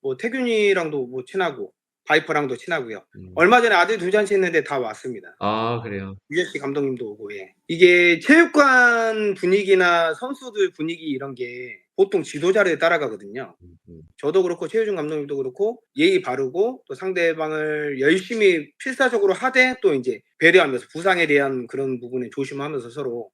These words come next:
Speaker 2: 음.
Speaker 1: 이렇게 하다 보니까 아이들 인성도 다 좋고 짱짱하게 하지만 또 부상이 오면 좋고 다 친해져가지고 서로서로.
Speaker 2: 그러면 앞으로도 블랙컴뱃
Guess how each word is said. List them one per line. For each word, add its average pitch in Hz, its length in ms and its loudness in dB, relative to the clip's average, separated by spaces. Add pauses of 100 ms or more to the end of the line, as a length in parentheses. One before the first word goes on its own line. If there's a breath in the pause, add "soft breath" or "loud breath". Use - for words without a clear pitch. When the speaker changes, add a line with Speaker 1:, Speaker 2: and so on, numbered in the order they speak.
Speaker 2:
음. 98 40 -20 (540 soft breath)
Speaker 1:
이렇게 180 180 -6
하다 220 240 2
보니까 165 640 0 (120)
아이들 156 760 2
인성도 170 460 2
다 131 120 -2
좋고 - 400 -8 (240)
짱짱하게 208 500 4
하지만 196 320 -2
또 170 80 -12
부상이 160 360 0
오면 139 180 -2
좋고 120 460 -6
다 139 200 -2
친해져가지고 123 640 -4
서로서로. 143 520 -2 (160)
Speaker 2:
그러면 139 460 -2 (120)
앞으로도 175 760 -2
블랙컴뱃 139 760 -4